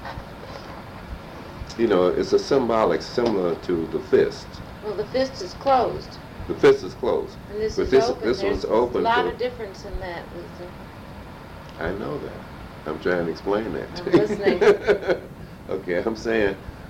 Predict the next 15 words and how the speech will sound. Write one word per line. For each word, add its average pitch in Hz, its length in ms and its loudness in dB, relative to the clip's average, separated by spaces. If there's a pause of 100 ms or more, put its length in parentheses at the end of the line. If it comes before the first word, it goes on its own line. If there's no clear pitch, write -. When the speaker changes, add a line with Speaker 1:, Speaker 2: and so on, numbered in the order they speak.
Speaker 1:
that 98 180 6
it's 98 140 4
similar 107 640 0 (260)
in, 87 300 0 (160)
in 82 200 -2
terms 95 380 4
of 80 220 0
being 90 240 2
a 71 80 -4
symbol, 92 600 0 (140)
symbolic, 90 640 2
Speaker 2:
Mm-hmm. - 840 -12
Speaker 1:
like 80 220 2
the 101 80 2
fist. - 500 0